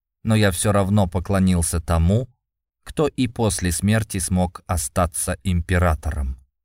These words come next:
Что может удивить английского лорда, которого только что пересобрал по мельчайшим запчастям архидемон?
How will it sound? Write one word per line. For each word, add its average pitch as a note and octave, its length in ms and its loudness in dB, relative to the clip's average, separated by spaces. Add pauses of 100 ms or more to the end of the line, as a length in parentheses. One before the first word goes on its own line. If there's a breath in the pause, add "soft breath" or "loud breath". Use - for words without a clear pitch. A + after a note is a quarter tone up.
(120)
Что - 240 0
может G#3+ 340 2
удивить F#3 400 0
английского E3+ 540 0
лорда, F3 380 2
которого A#2+ 440 0
только C#3 380 -2
что - 300 -2
пересобрал B2 760 0
по B2 120 -4
мельчайшим G2+ 720 0
запчастям G2+ 800 -4
архидемон? G2 840 0